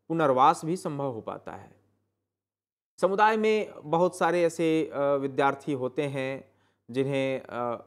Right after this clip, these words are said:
सुनने में, अ, समस्या होती है, जिन्हें चक्षु संबंधी कोई समस्या होती है, जिन्हें चलन संबंधी कोई समस्या होती है। ऐसे विद्यार्थी, अ, यदि अभिभावकों पे ही सिर्फ छोड़ दिया जाए तो अभिभावक निराश हो जाते हैं,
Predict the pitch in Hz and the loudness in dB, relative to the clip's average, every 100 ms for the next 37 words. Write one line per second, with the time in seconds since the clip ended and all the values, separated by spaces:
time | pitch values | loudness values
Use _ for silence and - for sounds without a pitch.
0 | _ - - - 143 139 143 139 139 135 | _ -20 -18 -8 -4 -2 -2 0 -2 -2
1 | 127 80 110 113 113 - 143 - 147 131 | -4 -8 -6 -6 -8 -10 -12 -4 0 0
2 | 131 135 127 131 131 131 131 - _ _ | -2 -4 -4 0 0 0 -4 -10 _ _
3 | _ _ - 117 131 135 135 147 - 143 | _ _ -16 -6 -4 -2 -4 -6 -8 -8
4 | 143 139 135 139 139 139 131 - 131 127 | -6 -4 -2 0 -2 -4 -8 -6 -4 -4
5 | 123 127 123 123 123 113 _ _ _ _ | -4 -6 -4 -4 -6 -10 _ _ _ _
6 | 139 143 143 139 151 160 165 156 151 147 | -2 0 -2 -2 2 2 2 -4 -8 -6
7 | 143 147 147 143 135 - 135 127 127 127 | -4 -2 -4 -4 -12 -6 -4 -2 -4 -6
8 | 123 123 117 107 _ _ _ _ _ - | -8 -8 -10 -12 _ _ _ _ _ -8
9 | 143 196 277 285 214 160 160 151 147 - | -6 -4 -4 0 0 2 4 4 2 -4
10 | 185 190 208 - - 127 131 127 - 147 | -6 -6 -8 -14 -14 -8 -6 -6 -2 -2
11 | 156 180 180 180 165 - _ _ _ _ | 0 0 0 0 -4 -12 _ _ _ _
12 | _ _ _ - 143 156 123 143 156 165 | _ _ _ -2 2 0 6 6 6 4
13 | 220 208 190 202 214 202 - 160 170 180 | 4 6 4 2 0 -2 -2 0 2 2
14 | 185 165 180 190 175 151 127 135 151 135 | 2 2 0 -2 -2 -2 0 -2 -2 -6
15 | 120 120 147 160 185 175 165 175 165 220 | -2 0 0 -2 -4 -2 -4 -6 -8 -10